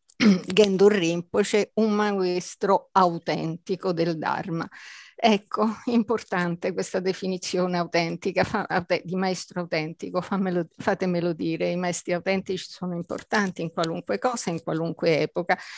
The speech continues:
più che mai oggi occorre discernimento e saggezza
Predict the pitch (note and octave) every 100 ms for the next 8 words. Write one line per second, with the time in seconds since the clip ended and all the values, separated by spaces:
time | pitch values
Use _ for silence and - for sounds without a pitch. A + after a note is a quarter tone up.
0 | - - - A3 A3+ G3+ G3+ F#3 F3+ E3
1 | E3+ F#3 G3 G#3+ A3 - F#3+ - F#3+ F3+
2 | F#3 E3+ A3 - G#3 G#3+ G3+ G#3+ A#3 G#3
3 | - F3+ - A3 - F#3 E3+ E3+ E3+ E3+
4 | - - G3 F#3